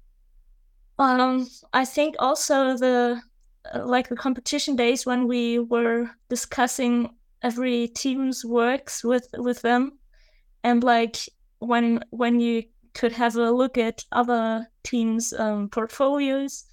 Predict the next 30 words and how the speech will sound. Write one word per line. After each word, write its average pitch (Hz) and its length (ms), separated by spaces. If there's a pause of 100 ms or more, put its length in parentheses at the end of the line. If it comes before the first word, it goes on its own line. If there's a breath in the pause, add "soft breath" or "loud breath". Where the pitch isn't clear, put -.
(340)
and 233 80
discuss, - 580
like, 220 360 (720)
detailed 240 480
things 269 400
about 226 340
that, 226 400 (140)
I 226 80
think 233 300
that 233 200
was 226 400 (160)
one 226 240
highlight, 226 720 (680)
because 233 600
it's, - 540
it's - 300
just 247 240
so 233 160
interesting 240 580
to 233 140
see 233 520
all 233 140
the 240 160
ideas 233 460
from 220 440
all 233 200
over 233 180
the 233 140
world. 226 400 (880)
And 214 560